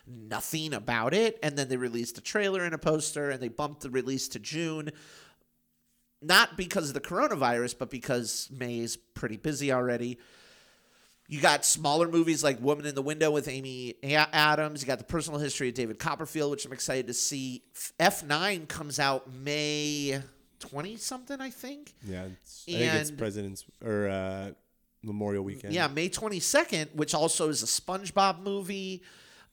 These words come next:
Speaker 1: coming out the same day. But you've already had Vin Diesel. Vin Diesel just came out and said, "We're not moving."
Speaker 2: Yeah.
Speaker 1: Now, Vin's a producer, so he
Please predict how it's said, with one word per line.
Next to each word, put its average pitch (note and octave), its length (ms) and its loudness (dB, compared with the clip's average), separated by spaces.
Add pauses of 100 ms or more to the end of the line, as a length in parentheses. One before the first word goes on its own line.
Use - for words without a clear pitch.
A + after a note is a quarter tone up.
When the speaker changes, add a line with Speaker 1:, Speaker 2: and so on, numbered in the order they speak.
(180)
Speaker 1:
coming E3+ 240 0
out F3 180 0
the E3+ 60 -2
same C#3+ 320 0
day. G3 240 2
But D#3 300 2
you've A3+ 240 -2
already A#3 280 4
had A3 380 4
Vin F#3 280 -4
Diesel. F3 440 -4
Vin G4 200 -8
Diesel B3+ 400 0
just D#3 420 2
came F#3+ 220 -6
out D#4 140 -2
and A#3 100 -8
said, C#3 280 2
"We're C#3+ 120 4
not C3 420 -2
moving." B2 420 -4 (600)
Speaker 2:
Yeah. F#2+ 200 -4 (260)
Speaker 1:
Now, D3 460 6
Vin's D#3+ 340 0
a F#3+ 40 -2
producer, G#3+ 680 2
so C#3 300 0
he F#3+ 320 -10